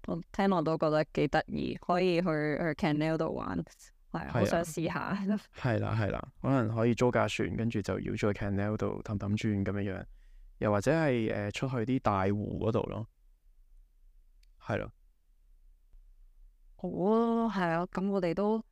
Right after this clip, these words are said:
Speaker 1: 簡單即係叫做介紹咗喺荷蘭嘅生活啊，或者交友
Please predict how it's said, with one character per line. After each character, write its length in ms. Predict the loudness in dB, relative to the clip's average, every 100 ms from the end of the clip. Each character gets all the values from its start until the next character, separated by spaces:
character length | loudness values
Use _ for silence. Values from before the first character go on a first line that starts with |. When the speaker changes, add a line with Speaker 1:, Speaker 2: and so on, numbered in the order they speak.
| -20 -20 -20 -18 -4
Speaker 1:
簡 300 | -2 0 2
單 260 | 2 2
即 100 | 2 2
係 460 | 2 0 -2 -4 -10 -20 _ _ -20 -20 -20 0
叫 160 | 2
做 580 | 4 2 2 2 2 0 0
介 80 | 2
紹 340 | 2 2 2
咗 360 | 2 0 0 -2
喺 180 | 0 0
荷 220 | 0 -2
蘭 240 | -2 0
嘅 220 | 2 2 0
生 200 | -2 0
活 100 | 0
啊， 300 | -2 -4 -4
或 100 | -4
者 140 | -4
交 360 | -2 0 0
友 100 | 0